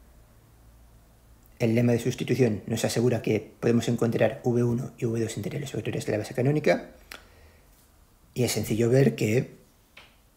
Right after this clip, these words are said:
si tomamos V uno, E uno,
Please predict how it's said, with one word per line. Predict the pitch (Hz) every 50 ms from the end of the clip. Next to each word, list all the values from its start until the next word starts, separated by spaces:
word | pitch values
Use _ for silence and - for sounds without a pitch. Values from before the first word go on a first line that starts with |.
| _ _ _ _ _ _ _ _ - - - - _ _
si | - - - 107
tomamos | - 101 98 101 101 - - -
V | - 110 110 107
uno, | 107 110 113 104 - -
E | 113 110
uno, | 110 107 101 -